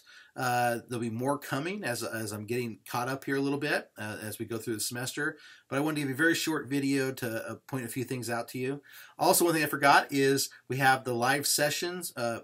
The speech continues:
that we had here from Sunday. I now have the recording posted for that. Those recordings pretty much are audio and the face of me.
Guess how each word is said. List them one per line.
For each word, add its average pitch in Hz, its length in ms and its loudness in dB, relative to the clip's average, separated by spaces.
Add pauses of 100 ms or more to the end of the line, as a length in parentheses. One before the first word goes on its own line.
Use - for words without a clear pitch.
(120)
that 113 140 -6
we 117 100 -6
had 131 300 0
here 143 260 0
from 113 180 -8
Sunday. 214 460 -2 (400)
I 113 100 0
now 131 220 -2
have 127 400 -2
the 117 80 -4
recording 135 500 -4
posted 143 380 -6
for 135 160 -4
that. 143 320 0 (400)
Those 135 160 -4
recordings 165 380 2
pretty 214 220 0
much 202 160 -2
are - 120 0
audio 139 440 2
and 113 140 -2
the 104 60 -10
face 139 360 0
of 107 220 -8
me. 127 400 -6